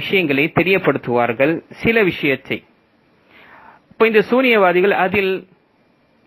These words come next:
கிட்டத்தட்ட தொண்ணூறுக்கும் அதிகப்படிய பொய்களை சேர்த்து மக்களுக்கு, மக்களை ஏமாற்றுவார்கள். அப்ப அவர்கள் மேலே செல்லும் பொழுது அவர்களுக்கு அந்த வாய்ப்பு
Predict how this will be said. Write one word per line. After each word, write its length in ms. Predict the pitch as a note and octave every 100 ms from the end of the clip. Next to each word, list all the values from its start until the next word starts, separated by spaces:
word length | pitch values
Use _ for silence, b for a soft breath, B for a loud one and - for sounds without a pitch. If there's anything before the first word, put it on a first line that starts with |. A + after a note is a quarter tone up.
| _ _ _ _ _ _ _ _ _ _ _
கிட்டத்தட்ட 580 | B3 B3 G#3+ G3 F#3 G3 F#3 F#3
தொண்ணூறுக்கும் 580 | F3+ G3 A#3 G#3+ G3 F3+
அதிகப்படிய 500 | D3+ D#3+ D3+ D3 C#3+ D3 C#3+
பொய்களை 420 | C#3+ D#3 D#3 D#3 C3+ -
சேர்த்து 400 | D3+ G3 F#3+ D#3+ E3+ F3+ - - C3+
மக்களுக்கு, 600 | - - D#3 A#2+ - B2+ C3 C#3
மக்களை 340 | - F3 C3+ C3 D3+
ஏமாற்றுவார்கள். 640 | D#3 B2 - A2+ G2+ F#2+ _ _ _ B B B B -
அப்ப 120 | F3+ A#3
அவர்கள் 300 | A3+ B3+ A3 F3+
மேலே 200 | A3 A#3 A3+
செல்லும் 240 | G3+ G3 F3
பொழுது 160 | F3 F3+
அவர்களுக்கு 500 | F3 D#3 C#3+ - D#3 C#3 E3
அந்த 120 | D3 C3+
வாய்ப்பு 320 | D#3 F3 F3+